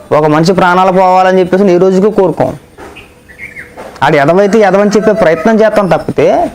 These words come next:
ఆడు అవినీతి పరుడైతే అవినీతి పరుడు అని చెప్పి చెప్పే ప్రయత్నం చేస్తాం తప్పితే, ఆడు అర్ధాంతరంగా పోవాలి, ఆడు మట్టి కొట్టుకుని పోవాలనో అర్ధాంతరంగా పోవాలనో, ఏదో ఒక ప్రమాదంలో ప్రాణాలు పోవాలని చెప్పి అస్సలు కోరుకోం మేము. అలాంటి నీచ సంస్కృతి మాకు లేదు.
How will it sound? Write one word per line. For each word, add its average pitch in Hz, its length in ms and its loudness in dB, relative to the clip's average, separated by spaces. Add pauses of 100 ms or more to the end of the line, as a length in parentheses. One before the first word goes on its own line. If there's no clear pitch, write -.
(100)
ఆడు 151 160 2
అవినీతి 185 300 2
పరుడైతే 208 360 2
అవినీతి 196 280 0
పరుడు 208 160 2
అని 214 100 0
చెప్పి 196 220 -2
చెప్పే 185 120 0
ప్రయత్నం 180 460 0
చేస్తాం 202 240 0
తప్పితే, 165 540 -2 (520)
ఆడు 160 120 2
అర్ధాంతరంగా 220 720 0
పోవాలి, 202 800 0 (560)
ఆడు 170 140 2
మట్టి 170 220 0
కొట్టుకుని 214 300 0
పోవాలనో 202 460 2
అర్ధాంతరంగా 202 540 2
పోవాలనో, 190 580 0 (260)
ఏదో 170 200 2
ఒక 190 160 -2
ప్రమాదంలో 196 480 2
ప్రాణాలు 190 360 0
పోవాలని 190 420 2
చెప్పి 180 160 -2
అస్సలు 190 440 0
కోరుకోం 196 380 0
మేము. 135 120 -2 (1400)
అలాంటి 185 280 2
నీచ 196 320 0
సంస్కృతి 220 500 0
మాకు 196 260 0
లేదు. 160 380 0